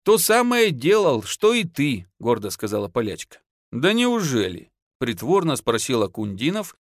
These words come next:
почувствовав, что уже не в силах сдерживать себя. Как это уже бывало, его разжигали такие воспоминания. «Только как же мне его спасти?» пробормотал Тимофей, потом зашептал жарким шёпотом на ухо,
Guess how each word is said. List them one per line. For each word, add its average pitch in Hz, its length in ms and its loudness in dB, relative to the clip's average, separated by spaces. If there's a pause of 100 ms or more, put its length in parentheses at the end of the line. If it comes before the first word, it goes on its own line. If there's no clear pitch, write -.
(260)
почувствовав, 117 800 -2
что 135 260 0
уже 147 240 2
не 170 180 4
в - 80 -2
силах 202 440 0
сдерживать 139 680 0
себя. 98 400 -2 (240)
Как 208 260 0
это 180 220 2
уже 160 280 4
бывало, 127 640 0 (240)
его 104 400 0
разжигали 123 840 -2
такие 175 400 -4
воспоминания. 135 880 -4 (440)
«Только 156 380 2
как 190 380 0
же 202 120 0
мне 214 200 -2
его 214 200 -2
спасти?» - 680 -4 (140)
пробормотал 104 640 0
Тимофей, 123 600 -4 (420)
потом 190 400 2
зашептал 170 640 0
жарким 131 480 0
шёпотом 120 680 -2
на 196 160 -2
ухо, 113 380 -2